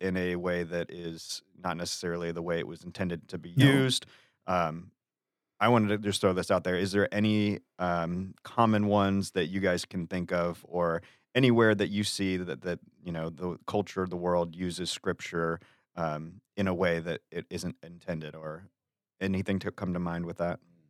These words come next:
Speaker 2: There's a thousand of 'em, but, you know, "Don't judge me. Do not judge."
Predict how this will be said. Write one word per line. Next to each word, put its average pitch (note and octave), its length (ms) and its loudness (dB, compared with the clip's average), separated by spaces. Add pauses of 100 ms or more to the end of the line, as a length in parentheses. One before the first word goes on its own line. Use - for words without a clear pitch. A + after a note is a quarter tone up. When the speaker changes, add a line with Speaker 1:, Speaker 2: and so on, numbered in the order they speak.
(320)
Speaker 2:
There's C3+ 180 6
a B2+ 60 2
thousand C3 440 6
of G#2 100 4
'em, G#2+ 160 4
but, A2 220 4 (300)
you A2 100 2
know, A2 140 2 (460)
"Don't D3+ 200 8
judge A#2+ 220 8
me. B2 280 8
Do C3 120 6
not C#3 180 6
judge." A2 400 6